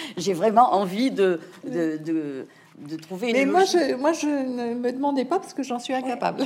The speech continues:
Speaker 1: Mais moi, ce que, ce que je me demande, c'est si on n'a pas encore les outils.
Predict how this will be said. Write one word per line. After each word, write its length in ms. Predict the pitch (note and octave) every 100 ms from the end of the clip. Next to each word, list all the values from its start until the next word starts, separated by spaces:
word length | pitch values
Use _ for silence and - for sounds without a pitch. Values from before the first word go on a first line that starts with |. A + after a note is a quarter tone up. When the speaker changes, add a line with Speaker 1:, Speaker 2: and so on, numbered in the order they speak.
| G3+
Speaker 1:
Mais 200 | A#3 - - -
moi, 140 | A#3+
ce 100 | C#4
que, 180 | B3+ G#3
ce 120 | G#3+
que 100 | A3+
je 100 | A3
me 100 | G3
demande, 360 | F#3 G3+ D4+ B3
c'est 180 | A3+ G#3+
si 380 | - - C#4+ G4+ - - _ _
on 80 | G3+
n'a 140 | G3+
pas 260 | G3 - F#4+
encore 320 | A#3 A3+ C#4+
les 220 | A#3 G#3+ G#3+
outils. 440 | A3+ C#4+ C#4 F#3+